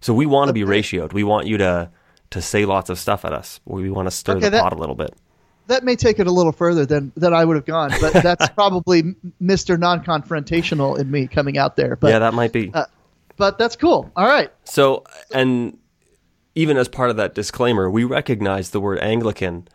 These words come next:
Speaker 1: um, can at times become so broad, it's effectively useless as a term. And I say that only because, uh, entering into Anglicanism,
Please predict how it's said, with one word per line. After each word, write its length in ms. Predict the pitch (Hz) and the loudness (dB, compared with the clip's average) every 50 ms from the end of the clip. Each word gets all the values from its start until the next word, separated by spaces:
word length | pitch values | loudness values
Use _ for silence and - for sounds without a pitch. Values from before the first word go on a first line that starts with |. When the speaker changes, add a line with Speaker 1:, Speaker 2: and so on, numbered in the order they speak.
| _ _ _ _ _ _ _ - | _ _ _ _ _ _ _ -6
Speaker 1:
um, 480 | 98 92 90 87 82 80 80 80 85 _ _ _ _ _ _ _ _ _ - - _ _ _ _ _ - | -4 -4 -4 -4 -4 -8 -10 -14 -20 _ _ _ _ _ _ _ _ _ -20 -20 _ _ _ _ _ -6
can 240 | - 131 123 123 - | -2 0 0 0 2
at 220 | - 113 - - | 0 0 0 -2
times 400 | - - 113 110 113 113 110 104 | -4 -2 -2 0 0 0 -2 -2
become 400 | 95 104 95 - - 101 95 92 | -4 -6 -8 -6 -6 -4 -4 -4
so 720 | 92 - - - 107 104 101 104 101 101 98 101 101 98 - - _ _ _ _ _ _ _ _ _ _ _ | -6 -8 -4 -2 -2 0 0 2 2 0 0 -2 -4 -6 -12 -20 _ _ _ _ _ _ _ _ _ _ _
broad, 880 | 101 95 92 - - 95 95 101 98 95 92 92 92 90 90 90 87 - | -20 -18 -10 -8 -6 -2 0 0 2 2 2 2 0 0 -2 -4 -6 -6
it's 220 | - 98 95 - - | -8 -10 -8 -8 -10
effectively 680 | 87 - - - 95 90 - - 98 87 82 90 90 | -12 -8 -6 -6 -6 -6 -6 -6 -6 -6 -4 -6 -8
useless 640 | 85 82 80 90 92 95 90 - - 90 90 87 - | -8 -8 -8 -8 -8 -8 -8 -10 -10 -10 -10 -8 -6
as 140 | 92 87 85 | -8 -6 -6
a 60 | 87 | -8
term. 560 | 85 - - - 90 85 80 92 85 82 90 - _ _ _ _ _ _ _ | -12 -12 -10 -8 -8 -8 -8 -10 -14 -16 -18 -20 _ _ _ _ _ _ _
And 120 | - 110 123 | 0 2 2
I 60 | 120 | 2
say 140 | 113 165 160 | 4 2 2
that 160 | 139 139 127 104 | 4 4 2 4
only 220 | 127 127 127 123 113 | 2 2 2 2 0
because, 540 | 107 110 - - 107 101 95 95 92 87 | -2 -4 -2 -2 0 0 -2 -2 -6 -6
uh, 360 | 101 95 90 82 - - - - _ _ _ _ _ _ _ _ _ _ _ _ _ _ _ _ _ _ _ _ _ _ - - - - _ - | -6 -6 -6 -6 -8 -12 -14 -18 _ _ _ _ _ _ _ _ _ _ _ _ _ _ _ _ _ _ _ _ _ _ -20 -20 -20 -14 _ 0
entering 360 | 135 139 127 127 131 123 117 | 0 2 2 2 2 2 2
into 220 | 117 120 117 113 | 2 2 0 0
Anglicanism, 880 | - 98 98 98 95 92 - 98 92 90 90 90 92 87 85 82 82 | 0 0 0 -2 -4 -4 -6 -6 -6 -6 -6 -6 -6 -6 -6 -10 -12